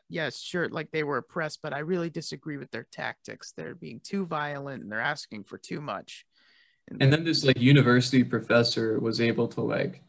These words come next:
Speaker 2: go to Black Panther meetings or something and be like, "Hey, look at Marxism."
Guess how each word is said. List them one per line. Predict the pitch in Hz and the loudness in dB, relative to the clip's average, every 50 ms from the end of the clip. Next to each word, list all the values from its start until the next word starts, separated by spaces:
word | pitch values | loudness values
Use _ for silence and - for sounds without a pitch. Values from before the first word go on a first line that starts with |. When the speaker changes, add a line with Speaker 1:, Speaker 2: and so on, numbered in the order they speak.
| _ _ _ _ _ _ _ _ _ _ _ _ _ _ _ _ | _ _ _ _ _ _ _ _ _ _ _ _ _ _ _ _
Speaker 2:
go | - 117 117 120 | 2 4 4 6
to | 113 | 4
Black | 107 - 117 120 117 117 117 - - - | 2 2 4 4 4 4 4 2 -2 0
Panther | 123 120 120 120 - 117 | 0 2 2 2 0 0
meetings | 110 110 110 110 117 123 127 127 127 123 | 0 0 0 2 4 4 4 4 4 2
or | 131 127 123 | 2 2 2
something | - 131 127 127 - - 143 139 135 | 2 0 0 0 0 2 2 4 4
and | 117 110 107 | 2 2 2
be | 113 110 | 2 2
like, | 113 110 101 - - | 2 2 0 -2 0
"Hey, | 120 113 113 | 0 0 2
look | 117 117 123 123 - - | 2 0 -2 -4 -4 -6
at | 127 - 117 | -6 -6 -4
Marxism." | 110 113 120 - - - 131 135 147 143 143 139 | -4 -4 -4 -2 -2 -2 0 2 4 4 4 2